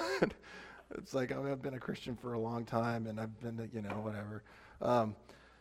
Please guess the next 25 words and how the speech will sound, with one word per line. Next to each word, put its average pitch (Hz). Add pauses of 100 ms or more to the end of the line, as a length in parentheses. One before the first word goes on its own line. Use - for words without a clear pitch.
(160)
but 175
I 175
said, 175
I 139
wasn't, 196
like, 123
bragging 185
or 185
anything. 151
I 147
said, 139
"Here's 220
the 151
thing. 131 (640)
You're 254
really 190
good 151
at 135
what 147
you 135
do." 139
He's 135
a 120
D 117
J, 131